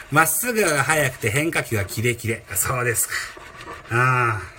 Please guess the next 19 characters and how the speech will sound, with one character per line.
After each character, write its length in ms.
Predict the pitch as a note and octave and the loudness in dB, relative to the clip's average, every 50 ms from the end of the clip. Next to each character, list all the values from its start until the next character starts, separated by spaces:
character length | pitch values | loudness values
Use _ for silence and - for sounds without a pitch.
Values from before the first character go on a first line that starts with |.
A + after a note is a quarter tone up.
| - - - - - - - - - - - - - - - - - - - - - - - - - - - - - - - - - - | -18 -16 -14 -12 -12 -12 -10 -12 -12 -10 -8 -8 -8 -6 -6 -8 -8 -8 -8 -8 -8 -8 -8 -8 -8 -8 -8 -8 -6 -6 -6 -6 -2 2
コ 180 | D#3+ F3 A3 B3 | 4 4 4 4
ン 80 | B3+ A3 | 2 0
ト 160 | - B3 B3 | 2 4 4
ロ 240 | B3+ C4 C4 C4 B3+ | 4 6 6 6 6
ー 40 | A#3 | 4
ル 100 | A3 G3+ | 4 2
が 120 | G3 F3 | 2 2
良 140 | F3+ F3+ E3+ | 2 2 0
く 140 | - C#3+ C#3 | 0 0 -2
っ 40 | C3+ - - - | -2 -4 -6 -2
て 80 | - B2 | 0 2
ま 140 | B2+ B2 A#2+ | 2 2 2
っ 40 | A#2 | 2
す 220 | - - A3 A3 | 0 0 -2 0
ぐ 100 | G#3 G#3 | 0 2
が 140 | E3+ D3 C3+ | 2 2 4
速 320 | - D3 D3 C3+ A#2+ A2+ | 4 2 2 2 2 0
く 160 | - - - | -2 -6 -2
て、 160 | - G2+ F#2+ | -2 0 0